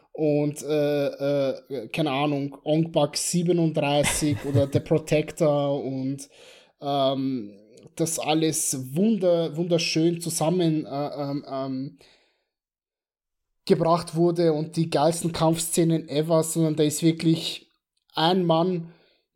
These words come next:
Speaker 1: gegen siebzehntausend Leute
Speaker 2: <laughs>
Speaker 1: und da werden einfach Köpfe gegen, gegen den Boden gerammt und weiter geht's, der Nächste ist dran. Also das hat nichts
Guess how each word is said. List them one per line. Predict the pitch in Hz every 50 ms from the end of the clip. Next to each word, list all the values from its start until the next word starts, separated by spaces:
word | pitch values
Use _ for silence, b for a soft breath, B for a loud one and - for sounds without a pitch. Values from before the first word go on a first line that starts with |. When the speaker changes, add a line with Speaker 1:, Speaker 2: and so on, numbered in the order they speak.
| _ _ -
Speaker 1:
gegen | - 165 160 160 151 160 165 156 156 165 165 165
siebzehntausend | - - - - 208 190 - - 202 180 180 175 151 160 170 165 180 170 - 156
Leute | 143 147 156 160 160 165 185 170 165 160 165 - -
Speaker 2:
<laughs> | -
Speaker 1:
und | 151 156 156 151 151 147 143 - - -
da | 156 151 147 147 147 151 151 147 131 113 - - 92 90 - - - 85 98 98 92 90 87 _ _ _ _ _ _ 160
werden | 165 160 160 175 175 175 165 190 -
einfach | 160 160 165 165 - 170 156 147 - - - _ _ _ _ _ _ _ _ _ _ -
Köpfe | - 175 165 170 - 175 170 165 160
gegen, | 160 - - 156 151 147 156 151 151 147
gegen | - 156 147 143 151 151 143 139 -
den | - 160 151 -
Boden | - 180 185 196 196 208 180
gerammt | 185 190 190 180 170 170 175 170 165 -
und | 160 160 156
weiter | 156 147 156 156 165 147
geht's, | 135 151 147 139 - -
der | - 123
Nächste | 123 135 127 - - - 110
ist | 98 - - -
dran. | 120 117 120 - b b b b b b b
Also | 151 151 147 165 165
das | 165 170 156 160 - -
hat | 160 160 165 -
nichts | 170 170 170 170 - - - - - - - - _